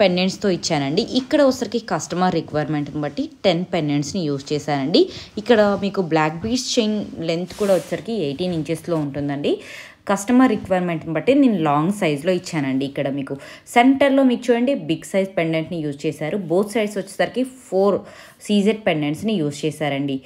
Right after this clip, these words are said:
చాలా క్యూట్‌గా ఉందండి బ్లాక్ బీడ్స్ చైన్ వచ్చేసి. మీకు ఒకవేళ సింగిల్ పెండెంట్‌లో కావాలంటే సింగిల్ పెండెంట్ కూడా పెట్టి చేసిస్తామండి.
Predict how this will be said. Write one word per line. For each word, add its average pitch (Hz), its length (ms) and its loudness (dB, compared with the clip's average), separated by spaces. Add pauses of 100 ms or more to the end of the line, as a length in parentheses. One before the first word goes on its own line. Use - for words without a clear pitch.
(300)
చాలా 160 200 0 (120)
క్యూట్‌గా 226 420 2 (100)
ఉందండి 180 320 0 (120)
బ్లాక్ 139 260 -2
బీడ్స్ 156 220 -4
చైన్ 151 180 -2
వచ్చేసి. 151 320 -4 (320)
మీకు 214 180 2
ఒకవేళ 208 260 0 (120)
సింగిల్ 233 440 4 (120)
పెండెంట్‌లో 208 480 4 (100)
కావాలంటే 165 380 -2 (100)
సింగిల్ 190 380 -2
పెండెంట్ 160 320 -2
కూడా 165 180 -4
పెట్టి 139 260 -10
చేసిస్తామండి. 147 720 -2